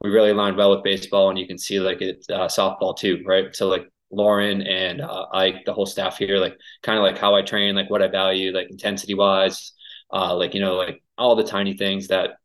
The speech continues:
baseball and softball, like, like, are my kind of core beliefs. So it's kind of worked really well.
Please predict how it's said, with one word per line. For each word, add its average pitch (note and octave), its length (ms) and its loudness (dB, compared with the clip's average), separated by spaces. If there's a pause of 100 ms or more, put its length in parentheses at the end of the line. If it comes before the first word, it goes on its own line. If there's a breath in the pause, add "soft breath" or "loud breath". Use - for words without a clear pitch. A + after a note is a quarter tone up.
(100)
baseball G2+ 300 -2
and F#2 80 -4
softball, F#2+ 400 0
like, F2 240 -6
like, F#2 220 -4
are F2+ 140 0
my G2 340 0 (100)
kind G#2 160 -4
of F#2 120 -6
core G#2+ 180 2
beliefs. A#2+ 340 -4
So - 80 0
it's E2+ 80 -6
kind G2+ 180 -4
of F2+ 80 -2
worked F#2 280 0
really F2 180 -8
well. F2 260 -4